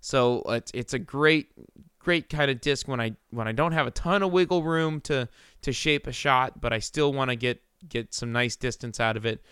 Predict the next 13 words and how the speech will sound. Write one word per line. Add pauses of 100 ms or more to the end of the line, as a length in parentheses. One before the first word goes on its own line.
(320)
I
pull
it
out
for
there.
Works
great
for
uphill
shots
too. (520)
Um,